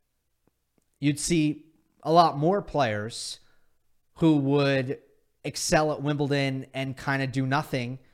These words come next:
at Roland Garros, so then maybe they're decent at the hard court slams. And, you know, Medvedev's just in an era where you're gonna be more all surface. But from a resume standpoint, there's no doubt about it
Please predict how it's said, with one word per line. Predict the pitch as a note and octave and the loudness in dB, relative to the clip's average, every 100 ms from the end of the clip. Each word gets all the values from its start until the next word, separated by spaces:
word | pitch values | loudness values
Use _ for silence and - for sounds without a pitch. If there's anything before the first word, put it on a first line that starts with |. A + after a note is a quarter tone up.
| _ _ _ | _ _ _
at | C3 C3+ | -6 0
Roland | C#3 B2+ B2 | 0 2 2
Garros, | C3+ C3 B2+ | 2 2 0
so | C3 | -2
then | C3 | 0
maybe | C3 C3 B2+ | 0 0 0
they're | A#2+ | 0
decent | A2+ C3+ C3+ B2 | 0 -2 -2 -4
at | - | -4
the | A2 | 0
hard | C#3 D3 | 0 2
court | B2+ A#2 | -2 -2
slams. | - A2 G#2+ - - - - _ _ | -4 -6 -6 -12 -18 -20 -20 _ _
And, | - C3 C#3 | -8 -6 -4
you | D#3 | 0
know, | E3 | 0
Medvedev's | C#3+ C3+ C3+ D#3+ D#3 D3 | 2 0 2 2 2 0
just | D3+ D3 | -4 -2
in | D3 | -2
an | C#3 | -2
era | C3 C3+ C#3+ | 0 2 2
where | C3+ C3+ | 4 2
you're | C3 | 2
gonna | B2+ C3 | -2 -2
be | B2 C3 | 0 0
more | C3 C3 B2+ | 2 2 2
all | A#2+ A#2+ | 2 -2
surface. | - D#3+ D#3 A2 | 0 -2 -2 -8
But | - B2 | -6 -8
from | - B2+ | -6 -4
a | A#2 | -4
resume | A2 C#3+ E3 D#3 B2+ | 0 0 0 -2 -2
standpoint, | A#2 - A#2 G#2+ - A2+ A2 | -4 -4 -6 -6 -6 -6 -4
there's | A#2+ A#2 | -4 -4
no | B2 D3+ D#3+ F3+ | -4 0 0 2
doubt | D#3 C#3 | 0 0
about | B2 A#2 G#2 | 0 0 -2
it | G2 | -4